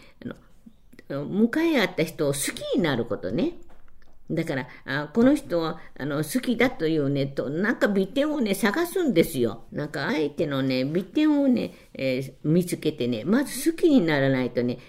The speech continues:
嫌いな人とね、あの、た-、対話したって、うん、そ-、そんなしようがないじゃないですか。だから、まず好きになって、好きになったら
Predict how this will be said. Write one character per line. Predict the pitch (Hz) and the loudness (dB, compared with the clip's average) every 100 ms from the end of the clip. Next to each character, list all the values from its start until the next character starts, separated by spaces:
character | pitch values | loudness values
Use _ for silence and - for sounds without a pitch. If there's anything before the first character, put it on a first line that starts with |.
| - | -10
嫌 | - 247 415 | 0 2 2
い | 453 | 2
な | 392 | 2
人 | - | 0
と | - 143 | 0 2
ね、 | 131 123 - | 2 0 -4
あ | 131 | -4
の、 | 123 110 | -2 -2
た-、 | - 120 - | 0 0 -2
対 | - 147 | -2 0
話 | 151 175 | -2 -4
し | |
た | 131 | -10
っ | |
て、 | - | -8
う | 139 135 92 180 233 92 | -6 -6 -6 -6 -6 -6
ん、 | - - | -14 -20
そ-、 | - - - 233 | -20 -20 -8 -4
そ | |
ん | |
な | 254 | -4
し | - 247 | -2 -2
よ | 370 | -2
う | |
が | 403 | -2
な | 392 | -2
い | 247 | 2
じ | |
ゃ | 139 | 2
な | 123 | 2
い | |
で | 117 113 | 0 -4
す | - | -4
か。 | - - - - - - - - - - | -10 -10 -12 -20 -20 -20 -20 -20 -20 -8
だ | 151 | -8
か | 143 | -6
ら、 | 135 131 - - | -8 -8 -14 -4
ま | 214 302 | 0 2
ず | 247 | 0
好 | 208 254 | -2 -2
き | 240 233 | 0 2
に | 180 | 2
な | 165 170 | 2 0
っ | 175 - - | -2 -12 -4
て、 | 180 175 - - | -2 -2 -10 -10
好 | - 294 | -6 -2
き | 269 220 | 2 2
に | |
な | 185 196 | 2 0
っ | |
た | - | -2
ら | 185 | -12